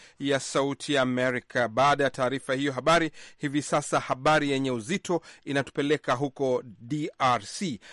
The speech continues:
ambako matukio mawili muhimu yamejitokeza. Kuna matokeo ya uchaguzi wa bunge na pamoja na maoni yaliyotolewa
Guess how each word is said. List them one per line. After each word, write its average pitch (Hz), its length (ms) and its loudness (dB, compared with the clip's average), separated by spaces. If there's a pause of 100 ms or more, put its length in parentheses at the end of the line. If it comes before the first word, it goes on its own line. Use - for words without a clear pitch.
ambako 156 480 4
matukio 160 540 2
mawili 160 360 4
muhimu 151 400 -2
yamejitokeza. 127 840 -2 (340)
Kuna 143 480 4 (200)
matokeo 151 640 2
ya 139 200 2
uchaguzi 139 840 0
wa 123 380 0 (260)
bunge 180 640 4
na 143 160 2
pamoja 160 540 0
na 143 160 2
maoni 165 400 2
yaliyotolewa 143 600 2